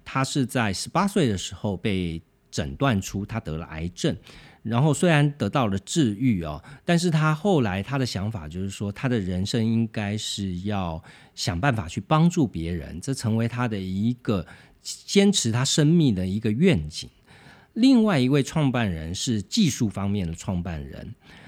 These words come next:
他在他的童年的时候，他的社区曾经被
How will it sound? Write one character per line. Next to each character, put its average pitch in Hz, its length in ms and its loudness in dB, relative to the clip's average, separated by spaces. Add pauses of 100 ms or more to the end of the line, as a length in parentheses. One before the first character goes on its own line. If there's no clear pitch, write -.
(220)
他 202 320 0
在 185 360 4
他 - 140 -4
的 156 120 -2
童 110 360 0
年 107 180 2
的 90 80 -2
时 87 200 -8
候， 90 280 -8 (220)
他 131 160 0
的 131 80 2
社 131 380 0
区 113 260 -2
曾 98 240 -4
经 107 220 0
被 98 240 -2